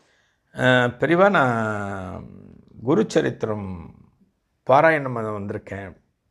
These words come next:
அப்படிங்கிற. என்ன கவனிங்க, பெரியவாளை பத்தி,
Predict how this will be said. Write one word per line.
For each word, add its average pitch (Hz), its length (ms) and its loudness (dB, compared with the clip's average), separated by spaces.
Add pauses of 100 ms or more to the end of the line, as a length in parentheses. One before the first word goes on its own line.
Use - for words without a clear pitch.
(100)
அப்படிங்கிற. 92 500 -10 (3000)
என்ன 131 220 2
கவனிங்க, 113 640 0 (2750)
பெரியவாளை 202 760 6
பத்தி, - 800 -6